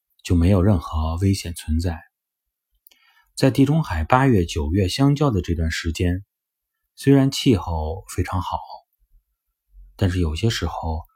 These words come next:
会有一种被称之为地中海热带气旋的现象曾出现。这种热带气旋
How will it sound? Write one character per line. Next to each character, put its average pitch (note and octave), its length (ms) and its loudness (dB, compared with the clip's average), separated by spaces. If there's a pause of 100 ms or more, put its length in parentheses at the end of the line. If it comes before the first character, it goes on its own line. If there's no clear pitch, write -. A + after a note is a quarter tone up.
会 F#2+ 220 4
有 E2 120 4
一 G2+ 60 2
种 E2 220 -2
被 E2 120 -4
称 G#2 180 0
之 A2+ 100 2
为 F#2+ 280 0 (220)
地 G#2+ 100 4
中 A#2 180 2
海 G2 160 -4
热 G2 140 0
带 G2+ 160 -2
气 - 180 0
旋 E2 220 -2
的 G#2 80 0
现 G2+ 220 0
象 D#2 180 -10
曾 D2+ 220 -12
出 F2+ 180 -2
现。 E2+ 220 -6 (1120)
这 F3 160 4
种 F#2 180 2
热 A2 120 4
带 G#2+ 120 4
气 G#2 240 0
旋 F#2 640 -2